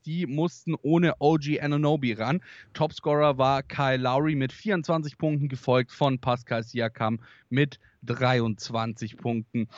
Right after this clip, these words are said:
Defensiv, da ließen die Celtics tatsächlich keinen einzigen Second Chance Point für die Raptors zu, die im Ganzen auch nur drei offensive Rebounds abgreifen konnten. Und, ähm, Celtics Head Coach Brad Stevens, der war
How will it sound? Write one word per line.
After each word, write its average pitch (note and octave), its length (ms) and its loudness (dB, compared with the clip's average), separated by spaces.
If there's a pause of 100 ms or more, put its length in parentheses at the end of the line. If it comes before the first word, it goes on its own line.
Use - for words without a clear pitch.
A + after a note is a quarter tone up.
(260)
Defensiv, G#3 560 2
da E3 180 6
ließen F3 400 -2
die D#3+ 80 -6
Celtics D#3+ 460 -2
tatsächlich D3+ 500 -4
keinen G3 480 -4
einzigen F3 460 -2
Second F3+ 400 -2
Chance E3+ 360 2
Point D3 300 2
für - 160 2
die F#3+ 80 4
Raptors F3+ 480 2
zu, G#3 220 4 (340)
die E3+ 180 0
im D#3+ 140 4
Ganzen D#3 400 0
auch C#3+ 220 0
nur D3+ 160 4
drei C#3 480 2
offensive D3+ 580 -2
Rebounds C3 420 2
abgreifen G#2+ 560 -4
konnten. A2 480 0
Und, A#2+ 280 0
ähm, A#2+ 180 4
Celtics C3+ 480 0
Head C#3 160 0
Coach C#3 280 0
Brad C3+ 220 0
Stevens, E3 460 -6
der C3+ 240 2
war C3+ 140 2